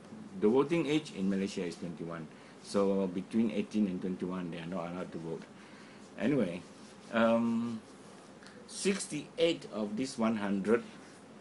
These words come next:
are registered voters. Thirty-two in Sarawak, there is thirty-two percent of the, of the, of the re-, uh, eligible voters are not, uh, registered. Why?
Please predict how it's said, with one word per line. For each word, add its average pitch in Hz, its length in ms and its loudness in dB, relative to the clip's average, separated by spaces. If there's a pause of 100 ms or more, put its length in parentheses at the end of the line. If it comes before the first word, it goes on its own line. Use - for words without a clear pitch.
(380)
are 95 160 0
registered 107 560 0
voters. 80 400 -8 (880)
Thirty-two 139 640 6
in 104 160 2
Sarawak, 95 560 0 (320)
there 104 80 2
is 92 160 -2
thirty-two 107 320 -2
percent 95 400 -2
of 90 160 -8
the, 87 240 -4 (320)
of 87 160 -14
the, 92 80 -8 (640)
of 90 160 -6
the 90 160 -4
re-, 95 320 -4
uh, 87 240 -4
eligible 104 640 0 (560)
voters 104 480 0
are 92 160 -6
not, 110 320 2 (640)
uh, 92 560 -4
registered. 139 560 4 (560)
Why? 139 240 8